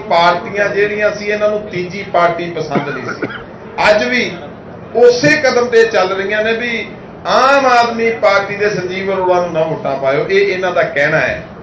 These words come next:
ਸੋ ਮੈਂ ਤੁਹਾਨੂੰ ਦੱਸਣਾ ਚਾਹੁੰਦਾ ਔਰ ਮੈਨੂੰ ਖੁਸ਼ੀ ਵੀ ਹੈ ਵੀ ਦਿਨ ਪ੍ਰਤੀ ਦਿਨ ਜਿਹੜਾ ਆਮ ਆਦਮੀ ਪਾਰਟੀ ਦਾ ਪਰਿਵਾਰ ਵੱਧਦਾ ਨਜ਼ਰ ਆ ਰਿਹਾ।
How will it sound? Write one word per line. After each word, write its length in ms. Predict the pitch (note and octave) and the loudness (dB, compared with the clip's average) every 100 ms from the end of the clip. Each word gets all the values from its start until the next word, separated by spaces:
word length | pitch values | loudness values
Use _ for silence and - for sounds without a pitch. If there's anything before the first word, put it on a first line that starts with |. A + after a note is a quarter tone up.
| - | -8
ਸੋ 100 | - | -4
ਮੈਂ 280 | C#3 D3+ F3 | 0 2 2
ਤੁਹਾਨੂੰ 320 | F3 D#3 D#3 | 2 0 0
ਦੱਸਣਾ 300 | D3 C#3 E3 | -4 -4 -4
ਚਾਹੁੰਦਾ 540 | E3+ F#3+ G#3 A3+ - - - - | -2 0 2 2 2 -2 -12 -4
ਔਰ 140 | E3+ E3+ | -2 2
ਮੈਨੂੰ 520 | E3+ G3+ A3 G#3+ - - - | 2 2 2 0 -2 -10 0
ਖੁਸ਼ੀ 300 | G#3 G#3+ C4+ C4 | 2 4 2 0
ਵੀ 180 | A3 | 2
ਹੈ 200 | F3 C3 - - | 2 0 -4 -2
ਵੀ 80 | G3+ | -2
ਦਿਨ 320 | G3+ A#3 D4 | 4 4 4
ਪ੍ਰਤੀ 320 | C#4+ B3+ A#3+ | 2 0 0
ਦਿਨ 260 | G#3+ G#3+ G#3+ - - | -2 -2 -2 -8 -6
ਜਿਹੜਾ 180 | F3+ G#3 | 2 4
ਆਮ 400 | F#3+ D#3+ G3 G#3 | 4 4 4 4
ਆਦਮੀ 240 | F#3+ F#3+ | 2 0
ਪਾਰਟੀ 360 | F#3 E3+ D#3+ D#3+ | -2 2 2 2
ਦਾ 120 | E3 | 2
ਪਰਿਵਾਰ 380 | D#3+ D#3+ D3 D3 | 2 2 0 0
ਵੱਧਦਾ 420 | E3+ D3 D#3+ D3 | 0 2 2 2
ਨਜ਼ਰ 160 | C#3+ D3 | 2 2
ਆ 160 | C#3+ | 2
ਰਿਹਾ। 260 | E3+ G3 | 4 4